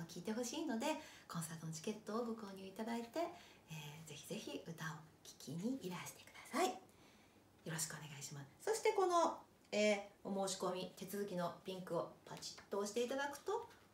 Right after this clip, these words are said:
えー、これで今度は支払い方法という画面が出てまいります。ライブチケットでは、違う、あ？ライブポケットさんでは、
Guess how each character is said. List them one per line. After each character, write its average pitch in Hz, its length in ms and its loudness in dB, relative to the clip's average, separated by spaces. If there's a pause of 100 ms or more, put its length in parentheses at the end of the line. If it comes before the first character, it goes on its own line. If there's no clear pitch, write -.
(280)
え - 240 -8
ー、 - 1040 -10
こ - 60 -12
れ 143 200 -10
で 165 60 -8
今 165 200 -6
度 156 120 -6
は 196 120 -4
支 - 160 -2
払 262 40 0
い - 40 -2 (360)
方 359 160 4
法 202 220 0
と 294 160 -2
い 294 100 -4
う 294 60 -2
画 294 80 2
面 294 200 -2
が 320 80 2 (240)
出 165 100 -2
て - 120 -8
ま - 80 -12
い - 100 -12
り - 120 -20
ま - 80 -16
す。 - 160 -12
ラ 180 100 0
イ 180 60 2
ブ 180 80 -2
チ - 80 -10
ケ 208 120 2
ッ - 40 0
ト 185 140 -2
で 180 120 2
は、 247 340 8 (400)
違 196 60 0
う、 175 80 2 (200)
あ？ 277 220 4 (180)
ラ 196 140 4
イ 262 60 6
ブ 226 120 6
ポ 240 120 2
ケ 220 100 2
ッ - 100 0
ト - 60 -10
さ 165 120 -6
ん 160 80 -2
で 165 60 0
は、 165 160 4